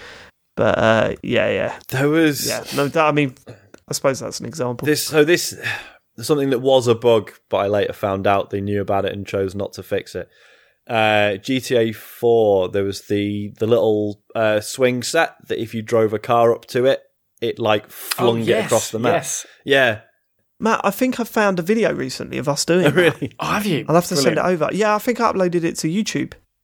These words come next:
Speaker 1: Um,
Speaker 2: Um, but
Speaker 1: so
Speaker 2: yeah,
Speaker 1: that,
Speaker 2: I,
Speaker 1: God,
Speaker 2: I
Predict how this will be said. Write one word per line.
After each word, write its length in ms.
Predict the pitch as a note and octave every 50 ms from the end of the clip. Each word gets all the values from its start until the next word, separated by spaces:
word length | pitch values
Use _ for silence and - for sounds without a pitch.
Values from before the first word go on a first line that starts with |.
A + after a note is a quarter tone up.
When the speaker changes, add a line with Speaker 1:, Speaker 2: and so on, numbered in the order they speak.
| _ - - - - _ _ _ _ - - -
Speaker 1:
Um, 440 | C3 C3+ C3+ C#3 C#3 C#3 - - _ _ _ - -
Speaker 2:
Um, 380 | A2+ A2 A2 A2 A2 G#2+ G#2+ - _
but 80 | - B2+
Speaker 1:
so 140 | C3+ C3
Speaker 2:
yeah, 140 | C#3+ C#3+ C#3
Speaker 1:
that, 180 | C3+ B2+ A#2+ A#2
Speaker 2:
I, 40 | A2+
Speaker 1:
God, 200 | G2+ F#2 D#3 C#3+ -
Speaker 2:
I 120 | - -